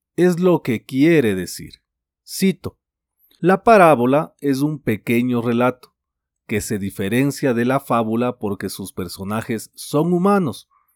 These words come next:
y porque lo que presenta son situaciones humanas.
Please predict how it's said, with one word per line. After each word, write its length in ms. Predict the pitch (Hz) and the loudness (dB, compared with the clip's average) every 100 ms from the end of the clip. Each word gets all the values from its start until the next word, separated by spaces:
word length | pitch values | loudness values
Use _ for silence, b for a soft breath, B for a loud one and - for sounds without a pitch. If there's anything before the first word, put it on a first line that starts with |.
| _ | _
y 180 | _ 123 | _ -6
porque 440 | 113 107 104 - 95 | -4 -4 -6 -6 -6
lo 220 | 90 85 | -6 -8
que 160 | 92 | -12
presenta 720 | - 90 87 143 135 120 131 123 | -10 -10 -6 -2 -2 -2 -4 -4
son 400 | - 123 127 127 | -4 -4 -4 -4
situaciones 1000 | - 110 95 - 110 110 107 98 - _ _ | -10 -10 -10 -8 -4 -4 -4 -10 -14 _ _
humanas. 720 | - 131 101 82 - - - | -6 -4 -4 -6 -12 -20 -20